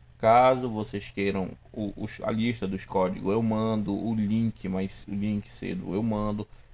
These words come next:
Essas são as vantagens de quem faz a recarga comigo, tá bom? Eu faço recarga pra esse jogo, faço pro servidor de teste também.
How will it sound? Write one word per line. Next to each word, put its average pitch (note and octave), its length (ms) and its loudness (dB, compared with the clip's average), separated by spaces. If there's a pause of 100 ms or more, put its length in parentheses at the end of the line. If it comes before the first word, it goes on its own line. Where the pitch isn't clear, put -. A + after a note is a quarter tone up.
Essas D3+ 320 2
são D3 120 -6
as C#3 80 -4
vantagens C3 480 -2
de A#2+ 120 -8
quem C3+ 300 -6
faz A2+ 260 2
a A#2 40 -4
recarga G#2+ 480 -2
comigo, C3 600 -4
tá - 140 -8
bom? G2 360 -2 (1120)
Eu G#2 120 -8
faço B2+ 240 0
recarga A2+ 280 2
pra A2+ 140 -2
esse C#3 260 0
jogo, A#2+ 380 0
faço A#2 340 0
pro - 140 -18
servidor A2+ 420 -4
de A2 120 -6
teste A2 480 -2
também. G2+ 520 -2